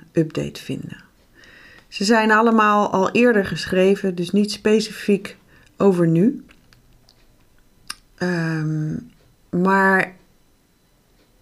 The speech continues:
in de algemene zin denk ik dat ze heel erg van waarde kunnen zijn, juist nu.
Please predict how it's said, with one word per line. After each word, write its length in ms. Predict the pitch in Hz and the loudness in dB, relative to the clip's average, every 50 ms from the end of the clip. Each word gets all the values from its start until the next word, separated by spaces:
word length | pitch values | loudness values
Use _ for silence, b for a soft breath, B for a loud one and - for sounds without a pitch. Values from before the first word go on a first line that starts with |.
| _ _ _ _ _ _ _ - | _ _ _ _ _ _ _ -6
in 160 | - 190 190 | -4 -2 -2
de 120 | 190 - - | -2 -2 -2
algemene 680 | 208 226 254 247 220 226 208 208 202 190 180 175 175 | 0 2 2 2 2 0 0 2 2 2 2 0 0
zin 400 | 180 190 208 214 214 214 - - | 0 2 2 2 2 0 0 -2
denk 200 | 196 196 190 185 | -2 -2 -2 -2
ik 160 | 180 175 180 | -4 -4 -4
dat 160 | - 160 160 | -6 -6 -6
ze 120 | - - 165 | -4 -6 -4
heel 280 | 160 156 165 175 - | -2 0 0 0 0
erg 260 | - 170 170 165 - | 0 -2 -2 -4 -8
van 200 | - - 165 156 | -12 -8 -6 -4
waarde 300 | 156 165 160 160 160 160 | -2 0 0 0 0 -2
kunnen 280 | 156 - 170 156 160 156 | -4 -6 -4 -4 -4 -4
zijn, 260 | - 156 156 151 147 | -4 -4 -2 -2 0
juist 300 | 151 165 170 170 165 165 | 0 2 2 0 0 0
nu. 280 | 170 170 160 135 - | 0 0 0 0 -2